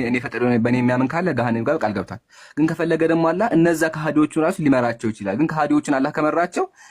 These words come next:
ይሄ ራሱ በደል ነው ነው እያልኩሽ ያለሁት። ተገደሻል አንቺ ሜላት። ምሳሌ አንቺ አላህ አስገድዶ ሙስሊም ካደረገች ይሄ በደል ነው? ነጻ ፈቃድ አለሽ ማለት ነው? የለሽም ማለት ነው አይደል? አላህ ሙስ-፣ አስገድዶ ሙስሊም ካደረገሽ ተገደሽ ሙስሊም ከሆንሽ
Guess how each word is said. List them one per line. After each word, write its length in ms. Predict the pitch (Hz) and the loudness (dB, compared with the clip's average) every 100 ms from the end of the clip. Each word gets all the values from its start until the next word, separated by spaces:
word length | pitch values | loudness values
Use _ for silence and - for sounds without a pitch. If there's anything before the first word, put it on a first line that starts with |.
| - | -6
ይሄ 120 | 127 127 | -2 0
ራሱ 200 | 127 127 | 0 0
በደል 340 | 117 107 104 98 | 0 0 0 -2
ነው 180 | 95 | -2
ነው 80 | 107 | -2
እያልኩሽ 260 | 90 98 - | -4 -10 -8
ያለሁት። 220 | 92 - | -6 -4
ተገደሻል 480 | 120 120 110 110 95 | -2 -2 -2 -2 -2
አንቺ 160 | 92 - - | -4 -6 -2
ሜላት። 260 | 110 92 - - - | -2 -2 -6 -16 -8
ምሳሌ 240 | 123 147 | -2 0
አንቺ 140 | 151 151 | 0 0
አላህ 180 | 139 147 | 0 -2
አስገድዶ 240 | - 131 | -4 -4
ሙስሊም 220 | 127 131 | -4 -4
ካደረገች 280 | 127 117 117 | -2 -2 -2
ይሄ 100 | 143 | -2
በደል 200 | 147 170 | 0 0
ነው? 100 | 196 | 2
ነጻ 120 | 135 147 | 2 0
ፈቃድ 180 | 151 151 | 0 0
አለሽ 180 | 170 | 0
ማለት 180 | 180 196 | 0 -2
ነው? 100 | 339 - _ _ _ _ _ - | -4 -12 _ _ _ _ _ -4
የለሽም 280 | 139 165 170 | -2 0 0
ማለት 160 | 120 | 0
ነው 120 | - 110 | -2 -2
አይደል? 200 | 135 156 | 0 0
አላህ 160 | 139 | 0
ሙስ-፣ 160 | 131 123 | -2 -2
አስገድዶ 280 | 120 135 139 | -6 -6 -6
ሙስሊም 220 | 139 147 | -4 -2
ካደረገሽ 340 | 151 165 339 - _ _ _ _ | -2 -2 -4 -8 _ _ _ _
ተገደሽ 300 | 135 127 117 | -4 -2 -2
ሙስሊም 260 | 113 104 101 | -2 -2 -4
ከሆንሽ 260 | - 101 | -6 -12